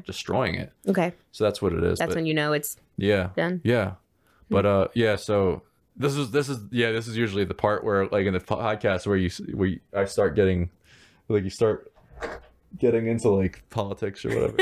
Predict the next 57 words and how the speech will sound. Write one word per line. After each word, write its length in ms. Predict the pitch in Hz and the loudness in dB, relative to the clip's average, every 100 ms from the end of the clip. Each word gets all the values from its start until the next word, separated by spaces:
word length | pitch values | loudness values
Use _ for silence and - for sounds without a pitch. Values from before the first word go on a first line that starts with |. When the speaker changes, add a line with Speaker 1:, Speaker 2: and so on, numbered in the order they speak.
| 359 | -2
Speaker 1:
And 100 | 82 | -2
I'm 60 | 247 | -6
like, 140 | 190 | -4
Speaker 2:
<laughs> 220 | 339 - - | -6 -4 -2
Speaker 1:
"Oh, 160 | - - | -2 2
oh," 120 | 113 | 0
and 140 | 92 104 | 2 2
that's, 240 | 101 - | 2 2
that's 180 | 139 127 | -2 0
what 80 | 123 | -2
I 40 | |
was 100 | 110 | -2
telling 280 | - 175 139 | 0 -2 -2
you. 120 | 98 | -6
Like, 140 | 95 101 | -4 -2
you, 60 | |
Speaker 2:
Yeah. 340 | 262 240 208 370 - - | 0 0 -2 -6 -6 -6
Speaker 1:
the 80 | - | -2
two 180 | 587 - | 0 0
minute, 240 | - 440 | 0 0
Speaker 2:
<laughs> 40 | |
You 120 | 294 320 | 2 2
Speaker 1:
two 60 | |
Speaker 2:
were 60 | 151 | 2
Speaker 1:
hour, 100 | - | 4
Speaker 2:
right. 200 | - 240 | 2 2
Speaker 1:
we're 60 | 156 | 0
at 80 | 180 | 0
the 60 | |
two 160 | 156 180 | -2 0
hour 180 | 190 185 | 2 2
mark. 240 | 127 123 | 0 0
Speaker 2:
That's 300 | - 262 - | 2 2 0
Speaker 1:
and 0 | |
you 60 | - | -8
st-, 60 | 311 | -2
Speaker 2:
kind 120 | 320 | -2
Speaker 1:
you 60 | |
start 200 | 339 165 - | 0 0 0
Speaker 2:
of 120 | 135 | 0
Speaker 1:
losing 420 | 147 - - 127 | 2 0 0 -2
Speaker 2:
crazy 220 | 269 247 | -2 -4
to 180 | 208 220 | -2 -2
me. 360 | 190 160 151 - | 0 -2 -4 0
Speaker 1:
Yeah. 240 | 143 151 | 2 4
Speaker 2:
Wow. 220 | 135 160 160 | 0 -2 -6
Mm-hmm. 140 | 196 196 | -4 -2
Speaker 1:
It's 120 | 170 | 0
like 120 | 165 | 0
you 100 | 160 | 0
ca-, 160 | 143 190 | -2 -2
you 140 | 151 139 | 2 4
lose 320 | 175 214 143 | 4 2 0
your 140 | 139 | -2
guard. 560 | 98 107 98 71 - 117 _ - | 2 2 2 -2 -4 -12 _ -4
I 80 | |
mean, 180 | 151 165 | 0 0